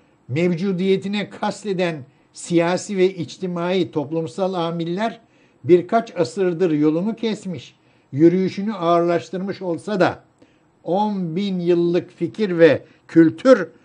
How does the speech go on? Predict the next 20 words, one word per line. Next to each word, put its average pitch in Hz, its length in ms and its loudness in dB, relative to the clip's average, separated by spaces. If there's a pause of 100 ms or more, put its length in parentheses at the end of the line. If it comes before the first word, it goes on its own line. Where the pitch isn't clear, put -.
(120)
mirası 156 880 0 (500)
ruhunda 190 840 2 (120)
bakir 139 580 -2
ve 170 140 2
tükenmez 165 680 -6
bir 160 200 -2
kudret 165 420 -6
halinde 147 400 -8
yaşıyor. 139 540 0 (720)
Hafızasında, 175 1080 0
belleğinde 165 760 2
binlerce 170 560 -2
ve 160 140 0
binlerce 175 460 -2
yılın 165 340 2 (420)
anısını 170 520 -2
taşıyan 156 540 -4
tarih, 147 460 0 (760)
uygarlık 160 640 4
safında 170 720 -2